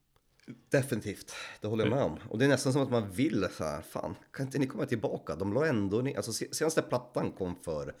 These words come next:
Speaker 1: åtta år sedan.
Speaker 2: Ja.
Speaker 1: Och bandet la ner för fyra år sedan.
Speaker 2: Ja, men det, det är ju så här, varje gång jag såg bandet live, då chockades man nästan varje gång hur, över hur de körde över alla andra band.
Speaker 1: Mm.
Speaker 2: Jämt, varje gång. Liksom,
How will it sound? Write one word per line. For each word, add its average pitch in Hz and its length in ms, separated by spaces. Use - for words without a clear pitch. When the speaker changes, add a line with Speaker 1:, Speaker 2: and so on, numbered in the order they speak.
Speaker 1:
åtta - 300
år 101 160
sedan. 65 200
Speaker 2:
Ja. 78 240
Speaker 1:
Och 101 80
bandet 98 400
la 95 100
ner 87 200
för - 120
fyra 80 320
år 76 100
sedan. 55 200
Speaker 2:
Ja, 131 60
men 147 100
det, 170 100
det 156 100
är 175 40
ju 175 100
så 127 80
här, 110 80
varje 160 180
gång 165 80
jag 131 80
såg 120 120
bandet 104 320
live, 85 200
då 120 100
chockades 120 540
man 101 180
nästan 185 380
varje 120 180
gång 104 280
hur, 104 480
över 110 160
hur 104 100
de 98 120
körde 95 300
över 90 280
alla 95 340
andra 80 260
band. 67 220
Speaker 1:
Mm. 90 220
Speaker 2:
Jämt, 131 420
varje 131 440
gång. 80 260
Liksom, 131 360